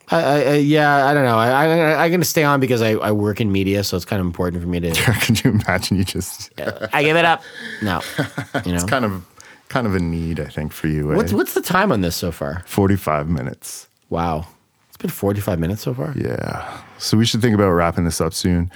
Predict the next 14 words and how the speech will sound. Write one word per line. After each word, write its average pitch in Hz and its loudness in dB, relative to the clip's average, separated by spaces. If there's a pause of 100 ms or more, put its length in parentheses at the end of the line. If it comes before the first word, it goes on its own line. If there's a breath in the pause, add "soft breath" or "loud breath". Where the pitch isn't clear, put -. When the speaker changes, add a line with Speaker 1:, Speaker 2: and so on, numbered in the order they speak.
(320 loud breath)
Speaker 2:
Um, 101 4
I 107 2
wanted 131 4
to 117 2
ask 104 0
you 104 2
about 95 4
one 95 2
more 92 2
thing, 104 2
though. 90 2
Speaker 1:
Sure. 98 -2
Speaker 2:
Um, 98 4
so 104 2